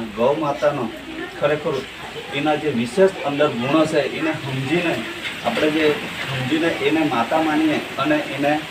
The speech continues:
જે આપણાથી બને એટલી સેવા કરીએ, તો આ ગૌ માતાને આજે એમ આપણું ગૌ માતા પ્રત્યે કૃતજ્ઞતા વ્યક્ત કરીએ છીએ કે કૃષ્ણ ભગવાને બી આ ગૌ માતાને સાથે રમેલા છે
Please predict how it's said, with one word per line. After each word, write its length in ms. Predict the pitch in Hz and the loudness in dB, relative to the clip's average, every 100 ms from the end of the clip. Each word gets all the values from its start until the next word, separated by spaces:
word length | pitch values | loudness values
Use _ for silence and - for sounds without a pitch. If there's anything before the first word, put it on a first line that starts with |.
| - - - 139 | -12 -12 -12 -2
જે 200 | 143 - 117 | 0 2 2
આપણાથી 420 | 117 151 147 147 | 2 2 0 0
બને 240 | 131 147 160 | 2 2 2
એટલી 380 | - 120 160 156 | 0 -4 -2 -4
સેવા 540 | - - 143 135 160 | -4 -8 -2 4 4
કરીએ, 360 | 160 160 156 - - - - - | 4 0 0 -2 -6 -10 -10 -2
તો 100 | 151 | -2
આ 440 | - - 151 147 - 120 | 2 4 4 4 -4 2
ગૌ 160 | 127 147 | 4 4
માતાને 500 | 143 139 147 151 147 | 4 4 4 4 2
આજે 360 | 110 123 147 - - - - - - - - - | 0 2 0 -2 -12 -14 -14 -14 -14 -14 -14 -6
એમ 180 | 127 135 | -4 0
આપણું 320 | 127 - - - - - - 127 | 0 0 -2 -4 -6 -8 -2 4
ગૌ 120 | 147 | 4
માતા 300 | 160 147 160 | 4 2 0
પ્રત્યે 340 | 160 160 175 - | -2 -4 -6 -4
કૃતજ્ઞતા 680 | 147 147 170 156 160 160 151 - - - - 113 | -6 2 2 2 0 0 -2 -6 -14 -14 -8 2
વ્યક્ત 360 | 147 156 - | 4 2 2
કરીએ 280 | 135 117 117 | 2 4 2
છીએ 180 | 110 104 110 - - | 0 -4 -4 -10 0
કે 180 | 139 147 | 2 2
કૃષ્ણ 440 | - - - 147 | -2 -6 0 2
ભગવાને 500 | 143 123 139 143 143 | 2 4 4 4 2
બી 240 | 147 151 - - - - - | 0 -4 -6 -12 -12 -4 4
આ 300 | 139 139 - - 113 | 6 6 4 -4 0
ગૌ 160 | 117 139 | 4 4
માતાને 600 | 151 127 127 143 143 147 - - - - - | 4 2 2 2 2 -2 -6 -12 -14 -12 -6
સાથે 240 | 127 175 | -2 2
રમેલા 500 | 147 120 131 160 160 | 4 4 4 6 6
છે 220 | - 120 | 4 -2